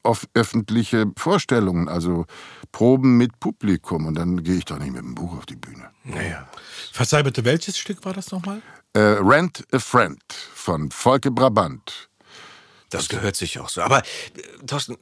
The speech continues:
Speaker 2: noch mal ganz kurz zurück,
Speaker 1: Mhm, bitte.
Speaker 2: weil wir jetzt schon wieder so, äh, weit auf der Bühne sind. Nachdem dein Vater dir die Arbeit mit den vielen Rechtschreibfehlern um die Ohren gehauen hat,
Speaker 1: Ah, da. Mhm.
Speaker 2: war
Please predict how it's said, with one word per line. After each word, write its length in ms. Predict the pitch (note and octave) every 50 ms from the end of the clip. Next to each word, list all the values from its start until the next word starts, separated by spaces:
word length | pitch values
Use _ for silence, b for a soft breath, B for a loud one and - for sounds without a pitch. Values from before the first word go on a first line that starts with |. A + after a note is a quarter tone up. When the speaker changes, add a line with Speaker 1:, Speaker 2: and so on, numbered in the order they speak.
| -
Speaker 2:
noch 100 | A#2+ B2
mal 140 | B2 D3 C#3
ganz 200 | C3+ D3 D3+ -
kurz 180 | - D3 - -
zurück, 360 | - C3 - D3 B2 - - -
Speaker 1:
Mhm, 260 | A2+ A#2 D3+ F3+ C3
bitte. 140 | A2 F#2+ G2+
Speaker 2:
weil 80 | G2+ F#2+
wir 200 | G#2+ A2 A#2+ -
jetzt 360 | - B2 - A#2+ G#2 - - -
schon 140 | - B2
wieder 200 | A#2+ A#2 A2+ G#2+
so, 280 | G2 - C3 C3 B2+ D#2
äh, 100 | G#2 G#2 F2 G2+
weit 360 | G2+ F#2+ F#2 A#2 B2 A#2+ -
auf 100 | - -
der 100 | - -
Bühne 280 | F#2 B2 D#3 C#3+ G#2
sind. 280 | E2+ D#2 F2 D#2+ D#2 - B B B B B B B B
Nachdem 360 | - G2 G#2 - - D3 D3 B2+
dein 140 | A2+ G#2+
Vater 340 | G#2 - - D3+ D3 - C3
dir 140 | G2+ G2 F2
die 160 | F2+ G2 -
Arbeit 340 | - A2 C3 A#2+ G#2+ - -
mit 100 | F#2+ -
den 100 | G2+ F2
vielen 240 | - - C#3 B2+ G#2+
Rechtschreibfehlern 720 | F#2 - - - - - F#2 E2+ - - G#2 F2+ F2+ F2 D#2+
um 80 | E2+
die 160 | F2 F2+ -
Ohren 240 | F#2+ A#2+ C#3 C3+ C3
gehauen 400 | - - - - D2 D#2 D#2+ D2
hat, 120 | - - -
Speaker 1:
Ah, 280 | C3 D#3 D#3 - - -
da. 160 | - - - - - B B B B B B _ _ _ _ _ _ _ _ _ _ _ _ _ _ -
Mhm. 120 | G2+ F#2
Speaker 2:
war 380 | - F#2 F#2+ F#2+ F#2 E2 D#2+ -